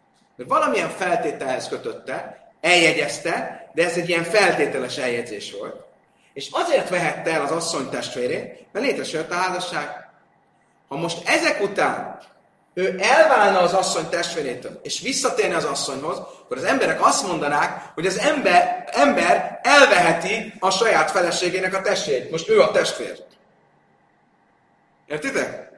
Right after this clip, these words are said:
Mit fognak mondani az emberek? Ha tényleg ez igaz lenne, amit itt mondtunk, hogy az asszony visszatért a férjéhez, akkor mit fognak mondani az emberek? Az emberek azt fogják mondani,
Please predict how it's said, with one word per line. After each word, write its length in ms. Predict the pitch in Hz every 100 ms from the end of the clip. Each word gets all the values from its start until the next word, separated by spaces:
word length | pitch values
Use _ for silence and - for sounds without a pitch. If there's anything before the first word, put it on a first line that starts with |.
| _ _ _ _ _ _ _ _ _ _ _ - _ _ _ _ _ _ _ _ _ _ _
Mit 200 | 202 330
fognak 360 | - 214 170 -
mondani 280 | 160 156 131
az 120 | 117
emberek? 420 | 110 104 - - - _ _ _ _ _ _
Ha 100 | 147
tényleg 380 | - 330 311 202
ez 140 | 185
igaz 260 | - 190 170
lenne, 260 | 160 151 143
amit 180 | 139
itt 140 | 160 -
mondtunk, 480 | 156 131 131 135 - - - _ _ _ _
hogy 140 | 147 160
az 80 |
asszony 420 | 190 220 220 175 170
visszatért 560 | 220 - 190 190 165
a 60 | 165
férjéhez, 640 | - 135 123 120 120 113 - - _ _ _ _ _ _
akkor 200 | - 185
mit 140 | 254 202
fognak 320 | 226 175 -
mondani 260 | 160 147
az 100 | 131
emberek? 340 | - 113 95 -
Az 80 | 247
emberek 300 | 302 220 -
azt 100 | -
fogják 260 | 202 -
mondani, 420 | 160 165 117 107